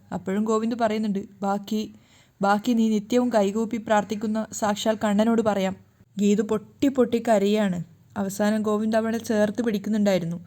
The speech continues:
അവൻ്റെ നെഞ്ചിൽ കിടന്നിട്ട് അവളെ പൊട്ടി പൊട്ടി കരഞ്ഞ് അവളുടെ സങ്കടങ്ങളൊക്കെ തീർക്കുകയാണ്. രാധിക അങ്ങോട്ടും ഇങ്ങോട്ടും ഒരു സമാധാനം ഇല്ലാതെ നടക്കുകയാണ്. അവർക്കൊരു എത്തും പിടിയും കിട്ടുന്നില്ല. അപ്പോഴേക്കും അങ്ങോട്ട് വന്നിട്ട് വരുണ് പറയുന്നുണ്ട്, "അമ്മ ഇങ്ങനെ സമാധാനം ഇല്ലാതെ നിന്നിട്ട് എന്താ കാര്യം?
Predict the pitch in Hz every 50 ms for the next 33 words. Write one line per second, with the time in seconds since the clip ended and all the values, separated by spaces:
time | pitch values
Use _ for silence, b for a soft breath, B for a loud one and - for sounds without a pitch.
0 | b b b b b b b b - 185 190 190 208 208 208 202 190 208 220 214
1 | - 233 220 208 214 214 214 220 208 214 214 214 - 220 208 - 208 208 226 220
2 | 226 - 254 247 254 233 214 202 208 214 226 220 214 214 208 214 - 226 208 202
3 | 214 226 240 233 240 233 233 - 254 247 240 220 214 - - - 220 202 180 165
4 | 170 156 - - - - - - _ 190 185 165 170 170 175 196 233 233 226 214
5 | 226 233 226 269 262 247 247 240 247 254 240 214 233 220 - 254 226 202 202 214
6 | 226 220 247 254 262 254 240 233 233 233 233 233 220 208 208 202 - 233 220 202
7 | 180 175 180 170 - - - - 180 185 185 - 226 220 208 196 202 - 254 247
8 | 247 254 254 240 233 233 226 233 226 226 220 202 185 170 - - 202 185 - -
9 | 180 180 185 190 214 208 208 214 214 233 233 226 226 214 233 233 233 220 208 214
10 | 226 240 233 220 220 214 226 214 196 - - - - 196 196 214 240 254 247 247
11 | 240 247 240 240 - 226 208 214 220 214 240 240 233 233 226 226 220 220 220 208
12 | 208 214 208 214 208 202 202 214 208 - 202 190 190 202 196